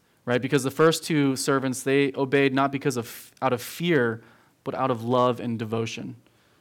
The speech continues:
And this is where we see their faithfulness, right? Because they're love and they're devoted to the king. And why are, why are we, why do we love and why are we devoted to the king? Because he's loving. I mean, if, if you've met the king,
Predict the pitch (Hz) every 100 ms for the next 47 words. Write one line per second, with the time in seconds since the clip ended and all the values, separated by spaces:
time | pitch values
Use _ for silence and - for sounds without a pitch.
0 | - 123 139 180 175 170 165 170 156 143
1 | 131 151 151 117 113 - - _ _ _
2 | - 127 135 147 139 135 135 123 131 139
3 | 143 139 120 120 123 135 131 120 117 123
4 | 117 - 143 - 135 _ _ _ _ _
5 | - 147 139 151 196 196 180 151 156 208
6 | 208 202 190 175 165 147 190 208 196 147
7 | 139 156 196 - _ _ _ 143 143 139
8 | 156 175 185 156 139 151 156 151 135 139
9 | 170 190 _ _ _ _ _ _ _ _
10 | _ _ _ _ _ _ _ _ _ _
11 | _ _ _ - 156 156 175 143 135 139
12 | 233 214 117 117 _ _ _ _ _ _
13 | _ _ _ _ _ _ - 156 151 151
14 | 151 160 208 170 151 160 196 202 - 196
15 | 240 240